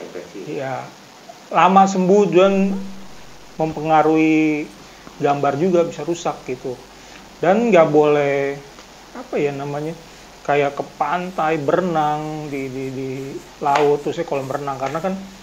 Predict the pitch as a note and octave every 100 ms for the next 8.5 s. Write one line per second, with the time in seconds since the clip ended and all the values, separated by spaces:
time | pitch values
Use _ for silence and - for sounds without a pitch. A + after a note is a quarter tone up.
0 | - - - - - - - - - -
1 | D#3 D#3+ F#3 E3 F3 F3 D3 C#3 C3 C3+
2 | C3+ C3+ B2+ C3+ C#3 B2 C#3+ F3+ G#4+ -
3 | C#3+ D3 E3+ D3+ C#3 C#3 C3 C3 E3 -
4 | - D3 C#3 C3 D3 C3+ C3+ C3+ C3+ C#3
5 | - - E3 D#3+ F3+ D#3+ D#3 C#3 C3+ C3
6 | C3+ - - - - - C3 C3+ C3+ D#3
7 | G3+ G#3 E4+ - D3+ D3 D3 - - D#3+
8 | D3 E3 E3 D#3+